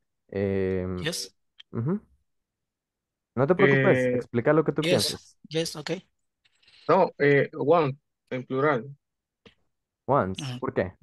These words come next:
Speaker 3: Sí, one. Eh, bueno, dice, "Esos vestidos son muy caros". Eh, esos de ahí,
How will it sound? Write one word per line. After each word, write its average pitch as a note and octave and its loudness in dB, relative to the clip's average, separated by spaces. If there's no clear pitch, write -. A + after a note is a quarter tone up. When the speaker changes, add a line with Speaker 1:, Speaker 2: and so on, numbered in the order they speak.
Speaker 3:
Sí, C#3+ -2
one. B2+ -4
Eh, C#3 4
bueno, C#3+ 4
dice, C3+ 2
"Esos C#3 -2
vestidos C#3+ 0
son C3 -6
muy A2+ -6
caros". B2 0
Eh, B2+ -2
esos F3+ 2
de C3+ 2
ahí, D3+ 0